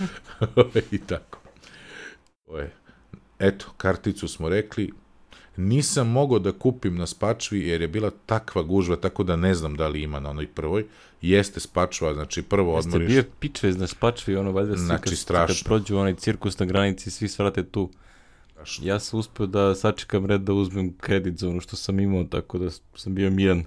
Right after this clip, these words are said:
Speaker 1: Ja sam putovao do Pohorja, znači, e, normalno se putuje pet i po, šest sati, skoro dvanaest sati. Znači, tri sata na granici, onda oko četrdeset pet minuta, preko četrdeset pet minuta na naplatnoj rampi, onoj kod Zagreba,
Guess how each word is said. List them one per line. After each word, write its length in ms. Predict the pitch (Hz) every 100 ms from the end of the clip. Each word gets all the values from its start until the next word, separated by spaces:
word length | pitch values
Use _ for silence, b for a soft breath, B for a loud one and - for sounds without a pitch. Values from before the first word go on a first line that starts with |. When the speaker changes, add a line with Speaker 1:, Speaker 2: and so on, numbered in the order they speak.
| 85
Speaker 1:
Ja 160 | 90
sam 200 | - 110
putovao 500 | 82 117 117 107 95
do 120 | 80 80
Pohorja, 600 | - 95 - 104 95 80 78
znači, 440 | 78 - 80 78
e, 120 | - 78 - - -
normalno 500 | 85 87 101 104 87
se 160 | 78 -
putuje 420 | - 90 - 92
pet 320 | - 82 -
i 60 | 76
po, 140 | -
šest 300 | 76 - 78
sati, 420 | - 82 - 78 95 B B B B -
skoro 420 | - - 101 85
dvanaest 400 | 80 78 76 -
sati. 300 | 67 - - - _ _
Znači, 220 | - -
tri 200 | - 104
sata 340 | - 98 -
na 140 | 76 73
granici, 640 | 82 98 131 131 175 185 B B B B B B
onda 460 | - 95 101 95 90
oko 280 | 92 87 95
četrdeset 480 | - 101 95 92 -
pet 220 | 98 -
minuta, 360 | 95 92 95 -
preko 300 | 104 101 92
četrdeset 460 | 101 95 87 -
pet 220 | - 85 -
minuta 340 | 85 85 85
na 100 | 82
naplatnoj 460 | 85 - 90 - 78
rampi, 320 | 78 65 -
onoj 240 | 71 67 64
kod 160 | - 73
Zagreba, 460 | 78 80 95 123